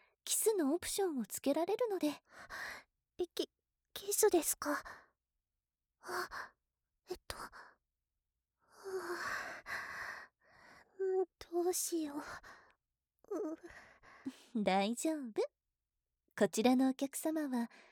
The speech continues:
Speaker 1: キスもすっごく丁寧だから。お客様、顔を向き合ってあげてください。うん。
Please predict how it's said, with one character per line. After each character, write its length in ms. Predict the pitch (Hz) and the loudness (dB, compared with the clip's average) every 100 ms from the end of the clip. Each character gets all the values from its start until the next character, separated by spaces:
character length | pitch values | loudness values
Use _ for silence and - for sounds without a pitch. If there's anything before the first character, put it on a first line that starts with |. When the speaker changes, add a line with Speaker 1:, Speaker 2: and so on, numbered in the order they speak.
| _ _ - | _ _ -2
Speaker 1:
キ 120 | - | 0
ス 220 | - 320 | 2 0
も 160 | 247 202 | 0 -2
す 220 | - 285 | 2 2
っ 40 | - _ _ _ | 2 _ _ _
ご 120 | 247 | -4
く 160 | - 554 | 0 -2
丁 80 | - 415 427 | 0 -2 0
寧 180 | 403 | 0
だ 100 | 370 | -2
か 140 | - 311 | -2 -2
ら。 80 | 294 294 _ _ _ _ _ _ _ _ _ _ _ _ _ | -2 -4 _ _ _ _ _ _ _ _ _ _ _ _ _
お 60 | 214 | -2
客 240 | 233 - | -2 -4
様、 280 | - 285 214 220 320 - _ _ _ _ _ _ _ _ | -6 -4 -2 -4 -6 -8 _ _ _ _ _ _ _ _
顔 400 | - 277 302 311 | 4 6 6 6
を 40 | 302 | 6
向 160 | 262 | 6
き 200 | - 285 | 4 4
合 40 | 440 | 4
っ 20 | |
て 160 | - 427 | 6 2
あ 40 | 320 | 2
げ 100 | 285 | -4
て 120 | 311 | -4
く 80 | - | -4
だ 100 | 330 | -6
さ 160 | - | -6
い。 40 | 403 - _ _ _ _ _ _ _ _ _ _ _ | -8 -8 _ _ _ _ _ _ _ _ _ _ _
う 40 | |
ん。 60 | 339 | 0